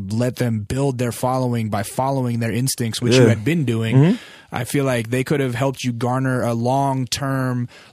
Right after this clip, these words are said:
Speaker 1: long-lasting following.
Speaker 2: Yeah, yeah.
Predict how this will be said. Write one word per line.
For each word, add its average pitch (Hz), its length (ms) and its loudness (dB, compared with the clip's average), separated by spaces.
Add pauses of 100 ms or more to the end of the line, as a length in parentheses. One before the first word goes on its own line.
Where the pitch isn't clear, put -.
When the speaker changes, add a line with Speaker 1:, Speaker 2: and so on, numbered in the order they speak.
(280)
Speaker 1:
long-lasting 120 760 -2
following. 113 640 -2
Speaker 2:
Yeah, 113 240 6
yeah. 107 220 6